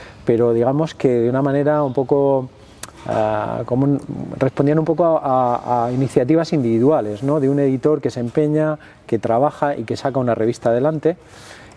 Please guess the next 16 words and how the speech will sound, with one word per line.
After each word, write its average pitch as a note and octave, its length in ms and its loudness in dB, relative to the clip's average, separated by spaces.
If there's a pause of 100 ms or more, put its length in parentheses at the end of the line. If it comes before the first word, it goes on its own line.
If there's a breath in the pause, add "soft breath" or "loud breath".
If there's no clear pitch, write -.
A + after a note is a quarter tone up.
(120)
Y A#2 500 4
yo B2 120 2
creo C3+ 140 0
que D3 80 2
el C#3+ 80 0
portal C#3 340 -2
de C#3+ 80 0
revistas, C3 680 -2
eh, A#2 500 2
de A#2 120 0
la A2+ 320 0
Universidad A#2 420 -2
de A#2 80 2
Alcalá, A#2+ 340 0 (1040)
eh, G#2+ 380 0 (760 loud breath)
da, B2 380 0